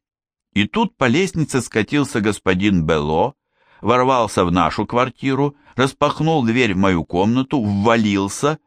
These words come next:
такой, как папа говорит, на взводе, он даже задыхался, и прокричал: «Макс! Макс! Макс! Она его вылила! Ничего не осталось! Макс,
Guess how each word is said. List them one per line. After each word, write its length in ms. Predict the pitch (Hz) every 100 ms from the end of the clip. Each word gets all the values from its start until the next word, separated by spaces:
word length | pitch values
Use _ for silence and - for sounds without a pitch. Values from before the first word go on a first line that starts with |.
| _ _ _ _ _
такой, 300 | 113 - 117
как 180 | 101 104
папа 280 | 107 92 98
говорит, 440 | 95 95 95 90
на 160 | 92 98
взводе, 760 | 87 85 90 87 82 87 98 - _
он 200 | 98 101
даже 280 | 101 92 98
задыхался, 840 | 95 92 98 - 90 92 - 95 - _ _ -
и 120 | 120
прокричал: 800 | - 170 - 175 - 85 55 - _ _ _ _ _
«Макс! 600 | 82 95 92 - - - _ _ _
Макс! 640 | - 95 107 104 - - - _ _
Макс! 720 | 82 104 120 110 - - - - _ -
Она 380 | 110 110 131 131
его 320 | 131 123 131
вылила! 840 | 104 151 165 156 123 110 76 90 - _ _ _
Ничего 480 | 110 131 139 143 165
не 120 | 160
осталось! 840 | 143 143 - 156 143 110 90 - - _ _ _ -
Макс, 720 | 104 120 139 113 - - -